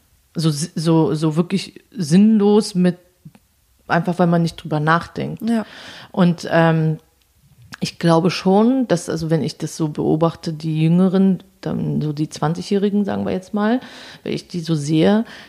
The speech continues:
Speaker 1: die gehen, die haben auch ihre Sorgen und so, klar, natürlich, und, äh, Internet, Instagram und Co. ist alles total krass, ja, ja, verstehe ich auch, ist auch, vers-, wirklich verstehe ich richtig doll.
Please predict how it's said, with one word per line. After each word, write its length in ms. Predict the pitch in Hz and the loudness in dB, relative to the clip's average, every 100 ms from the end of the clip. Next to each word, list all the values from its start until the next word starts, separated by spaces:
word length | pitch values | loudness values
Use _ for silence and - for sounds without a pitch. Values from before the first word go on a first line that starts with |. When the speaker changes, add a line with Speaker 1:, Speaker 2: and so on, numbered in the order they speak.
| _ - | _ -12
Speaker 1:
die 100 | 143 | -2
gehen, 460 | 170 170 139 - - _ _ | 2 2 0 -4 -14 _ _
die 220 | - 196 180 | -2 4 4
haben 180 | 175 - | 4 4
auch 260 | 190 240 - | 4 4 2
ihre 240 | 190 165 | 2 2
Sorgen 380 | 139 147 208 269 | 2 2 2 0
und 180 | 240 226 | 0 0
so, 80 | 226 | -2
klar, 260 | - 190 | 0 0
natürlich, 500 | 185 151 - 202 196 | 0 -2 0 2 2
und, 320 | - 156 - - | -2 -4 -6 -4
äh, 380 | 165 156 123 90 - - | 0 0 -2 -4 -4 0
Internet, 400 | 185 190 175 165 | 2 2 2 0
Instagram 440 | 170 165 147 135 | -6 -6 -6 -6
und 180 | 131 - | -6 -6
Co. 260 | - 170 - | 0 0 0
ist 240 | 165 - | -6 -4
alles 240 | - 170 | -2 -2
total 260 | - - 165 | -6 -6 -6
krass, 380 | - 220 226 - | 0 2 2 0
ja, 140 | 185 | -4
ja, 160 | 180 208 | 0 0
verstehe 400 | 208 175 - 233 | -2 -6 -2 -2
ich 160 | 294 - | -2 0
auch, 160 | - | 2
ist 260 | 233 - - | 0 0 0
auch, 220 | 277 - - | 0 0 -10
vers-, 280 | - 180 - - - | -8 -8 -10 -16 -8
wirklich 320 | 180 226 254 - | -2 0 -2 -4
verstehe 300 | 208 - 196 | -4 -4 -4
ich 100 | 208 | -4
richtig 340 | 214 - - | -4 -8 -4
doll. 300 | 190 226 | 0 0